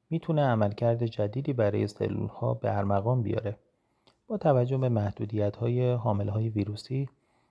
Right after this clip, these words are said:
امروزه اقبال بیشتری به سمت حامله‌های غیر ویروسی وجود داره که از جمله پرکاربردترین این حامله‌ها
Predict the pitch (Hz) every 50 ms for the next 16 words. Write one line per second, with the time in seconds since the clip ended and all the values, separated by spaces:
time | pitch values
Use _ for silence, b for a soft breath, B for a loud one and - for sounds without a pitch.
0 | b b - 135 123 117 123 123 135 165 196 139 120 - - 135 131 139 135 123
1 | 120 113 - - - 135 135 123 113 107 - - 117 117 120 117 117 107 113 117
2 | 107 104 104 98 92 107 110 113 113 113 - - 101 101 98 101 98 101 101 -
3 | 117 107 - - 127 120 107 98 - 104 101 - 101 101 101 104 - 117 117 127
4 | 131 123 - - 117 113 113 110 110 - - 113 113 - - 120 117 113 110 -
5 | 117 - - - 117 120 143 175 175 170 160 151 131 117 131 127 123 123 123 120
6 | 117 120 120 120